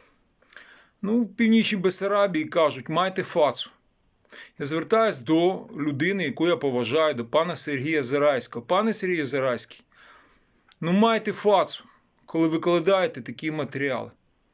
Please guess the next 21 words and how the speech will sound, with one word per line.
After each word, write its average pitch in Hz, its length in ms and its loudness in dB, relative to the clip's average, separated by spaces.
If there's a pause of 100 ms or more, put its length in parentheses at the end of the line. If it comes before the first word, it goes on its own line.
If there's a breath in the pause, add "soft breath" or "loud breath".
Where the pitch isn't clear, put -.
(2500 loud breath)
У 156 60 -4
нас 220 240 2
вулиці 220 420 2
пустіють. 160 680 -4 (260)
От 131 140 -6
в 170 40 -4
містечку 185 500 -2
Сокиряни 190 600 0
пустіють 196 600 -6
вулиці. 135 500 -2 (380 loud breath)
Всіх - 400 -4
простих 160 540 -4
робітників 151 720 -6
та 151 220 -2
селян, 196 500 -2
хлопців, 160 640 0
чоловіків, 147 680 -2 (320 loud breath)
уже 143 340 2 (100)
загребли 208 800 4
на 180 140 0
фронт. 143 500 0